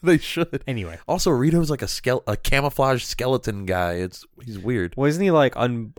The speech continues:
Speaker 2: undead or something like that?
Speaker 1: Y-,
Speaker 2: What,
Speaker 1: yeah.
Speaker 2: the reason is, is because he's not a fucking
Speaker 1: He's from a different show.
Speaker 2: He's from a different show. He's not actually related to Rita. That's the real issue.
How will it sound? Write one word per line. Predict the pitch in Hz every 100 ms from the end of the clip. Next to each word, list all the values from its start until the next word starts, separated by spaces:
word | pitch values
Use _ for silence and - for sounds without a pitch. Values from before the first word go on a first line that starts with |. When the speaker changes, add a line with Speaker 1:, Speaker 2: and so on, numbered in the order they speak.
| -
Speaker 2:
undead | 117 110 98 104
or | 131 139
something | 196 156 170
like | 160 160
that? | 160 147
Speaker 1:
Y-, | 123 - - - 185 131
Speaker 2:
What, | 247
Speaker 1:
yeah. | 139 110
Speaker 2:
the | 175
reason | - - 220 196
is, | 208
is | 180
because | 143 151 143
he's | 160
not | 160 170
a | 143
fucking | - 151 - 185
Speaker 1:
He's | 202
from | 240 208
a |
different | 180 185 139
show. | - 180 151
Speaker 2:
He's | 202
from | 220
a | 208
different | 196 185
show. | 208 139 85 - -
He's | 208
not | 277
actually | - 202 214 214 180
related | 156 156 160 139
to | 127
Rita. | 135 95 95
That's | 160 -
the | 147
real | 131 139
issue. | 98 87 123